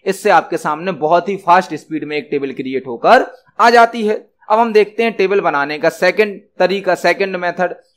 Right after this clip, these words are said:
जो कि होती है इंसर्ट टेबल डायलॉग बॉक्स। इंसर्ट टेबल डायलॉग बॉक्स, यहां पर आपके सामने इंसर्ट टेबल का एक डायलॉग बॉक्स आ जाता है जिसमें आप number of column और number of row अपनी आवश्यकता अनुसार सेट कर सकते हैं।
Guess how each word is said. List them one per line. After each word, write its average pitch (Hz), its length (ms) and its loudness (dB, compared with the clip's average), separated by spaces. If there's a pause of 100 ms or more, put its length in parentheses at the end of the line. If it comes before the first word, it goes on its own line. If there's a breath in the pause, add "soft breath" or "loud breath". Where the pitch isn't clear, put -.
(140)
जो 185 160 4
कि 208 120 -4
होती 147 380 -2
है 180 540 0
इंसर्ट 220 460 2
टेबल 165 360 0
डायलॉग 127 440 0
बॉक्स। 151 340 2 (300)
इंसर्ट 214 520 2
टेबल 165 400 0
डायलॉग 170 420 4
बॉक्स, 107 260 -6 (320)
यहां 214 260 4
पर 202 180 4
आपके 160 280 4
सामने 147 420 -2 (320)
इंसर्ट 226 440 -2
टेबल 185 260 0
का 175 140 2
एक 147 140 0
डायलॉग 156 360 2
बॉक्स 196 260 0
आ 185 80 2
जाता 185 320 2
है 202 160 4 (300)
जिसमें 220 380 0
आप 156 260 2 (220 soft breath)
number 214 320 2 (100)
of 160 160 4 (140)
column 214 400 4 (220)
और 175 180 2
number 214 320 4 (120)
of 165 280 4
row 170 180 2 (220)
अपनी 220 300 2 (100)
आवश्यकता 180 640 0
अनुसार 147 480 0
सेट 151 300 0
कर 160 180 0
सकते 143 380 -6
हैं। 147 200 -4